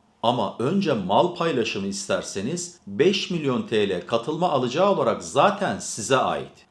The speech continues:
Kalan beş milyonu miras olarak yarı yarıya paylaşırsınız ve toplamda yedi buçuk milyon T L sizin olur. Yani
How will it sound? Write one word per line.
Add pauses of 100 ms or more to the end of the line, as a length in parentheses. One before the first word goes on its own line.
Kalan
beş
milyonu (180)
miras
olarak
yarı
yarıya
paylaşırsınız
ve
toplamda (260)
yedi
buçuk
milyon
T
L
sizin
olur. (300)
Yani